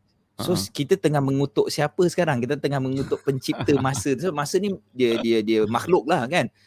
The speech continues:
Speaker 1: Allah yang berkuasa atas masa ni. Nak jadikan masa tersebut macam mana ke apa kan. So, kita ni
Speaker 2: Hmm.
Speaker 1: marah kat masa. Macam kita ni marah Allah. So, kena hati-hati lah bahagian tersebut.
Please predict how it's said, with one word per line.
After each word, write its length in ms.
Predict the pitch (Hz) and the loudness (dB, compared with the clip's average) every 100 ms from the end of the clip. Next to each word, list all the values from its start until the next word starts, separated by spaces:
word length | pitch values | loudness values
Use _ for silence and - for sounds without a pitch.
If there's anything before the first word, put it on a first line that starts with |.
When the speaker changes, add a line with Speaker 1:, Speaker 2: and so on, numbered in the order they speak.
| _ | _
Speaker 1:
Allah 320 | - 131 147 | -4 2 4
yang 80 | 123 | 6
berkuasa 400 | 120 120 127 - 131 | 4 2 0 2 0
atas 260 | 120 120 | 0 -4
masa 320 | - 117 147 180 | -6 -6 -2 0
ni. 160 | 180 - - | -2 -4 -8
Nak 80 | 135 | -2
jadikan 380 | 135 131 127 123 | 0 0 0 0
masa 240 | 127 131 | 0 0
tersebut 320 | 117 120 123 | -2 -2 -4
macam 160 | 110 110 | -4 -4
mana 320 | 113 117 117 | -2 -2 -2
ke 80 | 110 | -4
apa 200 | 113 - | -6 -4
kan. 160 | 151 170 - _ _ _ | -4 -6 -8 _ _ _
So, 240 | 135 147 | 4 4
kita 300 | 147 143 - | 4 -4 2
ni 160 | 160 156 | 2 4
Speaker 2:
Hmm. 80 | 131 | 0
Speaker 1:
marah 160 | 127 117 | 0 -2
kat 140 | - | -8
masa. 320 | 117 113 107 | -10 -10 -10
Macam 160 | 101 101 | -10 -6
kita 220 | 131 123 | -4 -2
ni 80 | 120 | -2
marah 240 | 117 107 | -2 -4
Allah. 160 | 110 110 | -4 2
So, 120 | 170 | 4
kena 180 | 170 160 | 4 4
hati-hati 400 | 156 170 170 185 | 2 0 2 0
lah 60 | 175 | 2
bahagian 260 | 160 160 | 0 -2
tersebut. 240 | 147 156 | -2 -4